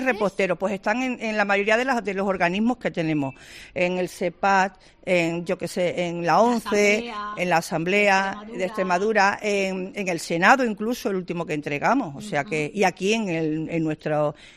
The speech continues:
Speaker 2: en nuestra asociación también tenemos varios tapices, ahora ya con la nueva con el nuevo logo de Plena Inclusión.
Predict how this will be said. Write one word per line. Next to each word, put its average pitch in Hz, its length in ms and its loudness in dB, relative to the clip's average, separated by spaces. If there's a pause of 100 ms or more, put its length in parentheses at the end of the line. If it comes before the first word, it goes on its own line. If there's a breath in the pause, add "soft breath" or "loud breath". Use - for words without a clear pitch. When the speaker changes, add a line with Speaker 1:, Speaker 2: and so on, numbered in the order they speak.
(120)
Speaker 2:
en 165 140 -4
nuestra 170 220 -2
asociación 175 560 -6
también 156 440 -2 (120)
tenemos 165 360 -4
varios 170 260 2
tapices, 202 520 -4 (160 soft breath)
ahora 170 180 2
ya 180 180 0
con 208 140 0
la 165 80 0
nueva 160 320 0 (120)
con 156 80 -2
el 160 40 -2
nuevo 170 200 -2
logo 185 260 -4
de 156 240 -2
Plena 156 240 -4
Inclusión. 139 420 -10